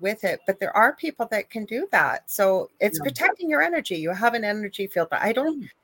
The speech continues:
Speaker 2: I,
Speaker 1: think you have
Speaker 2: I
Speaker 1: to be
Speaker 2: do something, I do something really wacky. And it, with two words,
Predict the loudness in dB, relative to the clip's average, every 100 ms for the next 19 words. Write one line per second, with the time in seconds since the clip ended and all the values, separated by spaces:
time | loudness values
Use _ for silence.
0 | _ _ 4 6 6 0 0 2 6 6
1 | 8 6 8 6 8 6 4 2 -6 2
2 | 6 8 8 8 8 8 4 8 8 8
3 | 4 2 0 0 -2 -6 -8 -8 -4 6
4 | 8 8 2 -4 -6 8 8 10 10 8
5 | 4 4 6 6 8 10 10 6 0 -8
6 | -10 -10